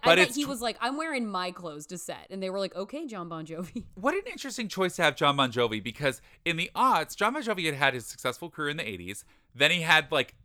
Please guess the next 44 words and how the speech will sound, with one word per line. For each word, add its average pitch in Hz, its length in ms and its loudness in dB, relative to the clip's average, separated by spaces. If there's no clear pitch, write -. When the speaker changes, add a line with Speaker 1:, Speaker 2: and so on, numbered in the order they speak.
Speaker 1:
It's 151 240 0
My 180 180 2
Life 147 480 0
in, 123 140 -8
like, 120 160 -4
the 123 80 -6
year 120 180 0
two 117 220 -10
thousand, 101 340 -4
I 156 60 -2
wanna 175 180 -4
say, 196 220 -2
which 170 160 -6
was 208 80 0
Speaker 2:
Yeah, 523 60 4
Speaker 1:
a - 20 -2
Speaker 2:
it, 349 200 -2
like, 190 160 2
Speaker 1:
huge 240 120 -6
hit. - 100 -2
Speaker 2:
very 427 340 -2
much 339 180 0
Speaker 1:
And 302 100 4
it 254 60 -2
was, 240 140 -2
Speaker 2:
around 254 160 2
Speaker 1:
like, 240 60 -8
Speaker 2:
the 220 140 -6
turn 240 200 -8
of 220 40 -8
the 220 60 -8
millennium. 196 720 -8
Speaker 1:
Yes. 139 420 4
So 202 180 2
very 202 380 4
much 233 240 0
a 156 80 -2
staple 175 840 -4
aughts 139 420 4
rock 127 340 4
star 92 460 0
in 143 160 -6
that 117 200 -2
moment. 117 500 -2